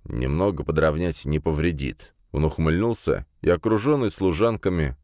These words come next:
последовал за Джованна. «Не присядете ли у камина,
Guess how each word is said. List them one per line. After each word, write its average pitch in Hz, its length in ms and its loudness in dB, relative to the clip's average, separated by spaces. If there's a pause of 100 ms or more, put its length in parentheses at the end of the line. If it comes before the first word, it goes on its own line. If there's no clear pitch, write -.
(120)
последовал 76 640 2
за 76 120 -2
Джованна. 64 720 -4 (640)
«Не 165 140 2
присядете 196 560 2
ли 127 100 4
у 127 80 6
камина, 135 540 2